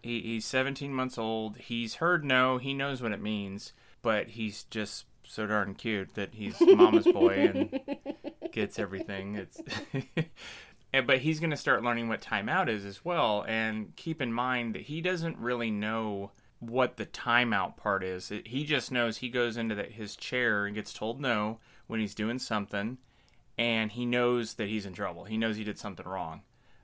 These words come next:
Speaker 1: Um, it's not so much like he needs to sit there for three minutes, 'cause number one, that wouldn't happen. But number two, it's enough for him at this point just to know that he did something wrong.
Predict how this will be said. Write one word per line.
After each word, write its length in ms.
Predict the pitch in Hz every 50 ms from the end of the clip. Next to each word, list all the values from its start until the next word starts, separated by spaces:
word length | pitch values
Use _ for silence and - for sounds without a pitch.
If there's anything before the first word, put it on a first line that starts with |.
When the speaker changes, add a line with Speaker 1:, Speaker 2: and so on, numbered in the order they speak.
| _ -
Speaker 1:
Um, 340 | - 104 101 101 95 95 -
it's 160 | 117 120 - 175
not 160 | 160 143 -
so 140 | - 131 123
much 320 | 120 120 113 - - -
like 200 | 107 95 92 - _ _ _
he 180 | - - 127 131
needs 200 | 127 117 107 - -
to 100 | 110 101
sit 200 | - 113 107 -
there 140 | 98 98
for 160 | 95 - - 98
three 240 | - - 101 92
minutes, 500 | 92 95 92 85 78 73 - - - - - -
'cause 240 | 104 95 85 - - -
number 280 | - 110 104 98 95 95
one, 160 | 95 95 92
that 100 | 90 90
wouldn't 160 | 92 92 - -
happen. 340 | - 101 95 - 101 95 - - - - - - - - - - -
But 200 | - 107 92 87
number 220 | 117 113 110 107
two, 580 | - - - - 123 117 110 107 104 101 98 - _
it's 220 | - 123 120 - 127
enough 320 | 123 123 135 139 143 -
for 140 | - 123 110
him 200 | 107 120 120 113
at 120 | 104 -
this 160 | 110 110 -
point 300 | - - 113 107 98 78 -
just 160 | 104 - -
to 60 | 98
know 520 | 95 95 101 101 98 98 95 90 92 90 - _ _ _ _ _ -
that 240 | - 104 95 -
he 100 | - 113
did 160 | 101 95 87 -
something 300 | - 95 - - - -
wrong. 240 | 87 76 58 -